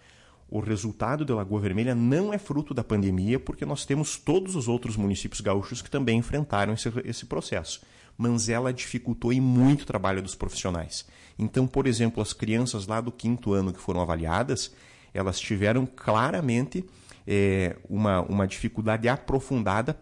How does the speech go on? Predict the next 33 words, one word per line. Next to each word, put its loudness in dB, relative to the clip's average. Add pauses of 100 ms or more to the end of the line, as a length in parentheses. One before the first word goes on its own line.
(120)
pela 0
falta -2
de -4
conteúdo 0
que -8
deveria 0
ter -4
sido -4
trabalhado -4
no -6
período -6
pandêmico. 0 (500)
Como 2
é -2
que -8
se 4
resolve 4
isso? -4 (300)
Atividades -2
de 0
reforço -2
e -12
de 0
recuperação. -2 (440)
O 0
professor 0
regular 0
da 0
turma 2
vai 0
conseguir -4
fazer -2
isso? 0